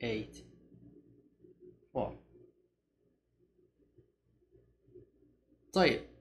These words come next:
لو طلبت منك، لو طلبت منك A على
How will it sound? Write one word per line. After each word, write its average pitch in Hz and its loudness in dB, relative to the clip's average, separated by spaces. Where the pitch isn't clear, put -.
لو 143 6
طلبت 190 8
منك، 151 8
لو 113 -2
طلبت 143 6
منك 113 2
A 139 8
على 127 4